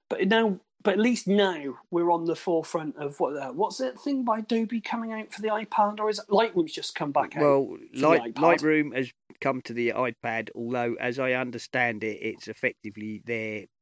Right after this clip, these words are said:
Speaker 2: web experience, so I don't know if it's some sort of Electron type thing.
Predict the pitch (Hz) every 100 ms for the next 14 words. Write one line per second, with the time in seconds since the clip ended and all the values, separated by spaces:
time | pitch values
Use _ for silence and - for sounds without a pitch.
0 | 104 117 113 101 _ _ 113 107 - 117
1 | 107 104 - - 113 113 110 104 107 101
2 | 95 - 104 - 101 107 107 110 123 -
3 | - 113 104 101 92 - 104 107 _ -
4 | 107 104 101